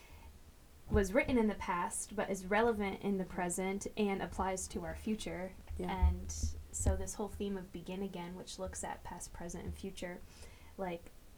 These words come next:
Speaker 1: the one thing that is consistent through all of that is the word of God and
Speaker 2: Yeah.
Speaker 1: is God. So it was neat
Speaker 2: Yeah.
Speaker 1: how you presented that to us so well. Um, one of the things that was really cool about your messages was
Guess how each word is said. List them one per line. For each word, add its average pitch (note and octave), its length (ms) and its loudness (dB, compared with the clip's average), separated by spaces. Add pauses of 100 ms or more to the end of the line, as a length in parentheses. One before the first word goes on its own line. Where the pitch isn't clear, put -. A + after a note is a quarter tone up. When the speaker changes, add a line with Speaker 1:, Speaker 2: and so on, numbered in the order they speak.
(500)
Speaker 1:
the G3 120 2
one G#3 320 6
thing G#3+ 380 4
that F3 340 6 (500)
is - 180 2
consistent G#3 580 0
through F#3+ 180 2
all G#3 260 6
of G3 140 0
that F3+ 240 4
is G#3 140 4
the F#3 100 -4
word E3+ 160 -6
of F3 120 -14
God - 300 -8
and F#3 140 -8
Speaker 2:
Yeah. F3+ 100 0
Speaker 1:
is - 140 -4
God. - 320 -8 (100)
So - 180 4
it G#3 40 6
was G#3 180 6
neat G#3 180 6
Speaker 2:
Yeah. F3+ 120 0
Speaker 1:
how G3 240 4
you F#3+ 600 0 (320)
presented E3+ 480 0
that - 240 -4
to F#3+ 180 0
us F#3 120 -2
so F3+ 220 0
well. F3+ 420 -2 (640)
Um, G#3 440 10 (140)
one B3+ 220 12
of A#3 60 10
the E4 80 10
things A3+ 360 6
that G3+ 160 2
was G3+ 140 0
really G3 180 2
cool D4 200 4
about A#3+ 180 2
your G#3+ 100 -2
messages G3 580 -4
was F#3 360 -2